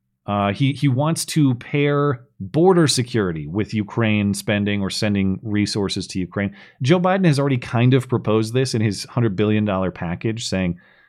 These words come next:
uh, "We're gonna do our own border security along with aid to Israel, along with aid to Ukraine." And remember, in that hundred billion dollar package, it's something like sixty plus billion dollars for Ukraine and fourteen billion for Israel. It's still four times the money for Ukraine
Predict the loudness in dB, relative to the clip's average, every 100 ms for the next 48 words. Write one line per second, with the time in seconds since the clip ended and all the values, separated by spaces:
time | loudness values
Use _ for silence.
0 | _ -10 -8 -8 -8 -4 0 0 0 0
1 | 2 0 -4 _ _ -4 0 2 2 0
2 | 0 0 -4 -2 0 2 0 -2 -2 -2
3 | 0 -2 0 -2 -2 -2 -2 0 0 0
4 | -2 -2 -2 -2 -2 -2 -4 -4 -4 -2
5 | -4 -2 -2 0 2 2 -2 -6 _ _
6 | _ _ _ _ _ 2 4 4 2 2
7 | 2 2 2 2 0 0 -2 -2 -2 -2
8 | -4 -4 -4 -2 0 0 0 -2 -4 -4
9 | -6 -6 -4 -2 -2 -2 -2 0 0 0
10 | -2 -4 -4 -6 -6 -4 -4 -4 -6 -2
11 | -2 0 -2 -2 -2 -4 -6 -8 -8 -8
12 | -10 -6 -4 -2 0 2 2 -2 _ _
13 | -2 2 2 0 0 2 2 2 2 4
14 | 2 2 0 0 0 4 4 4 0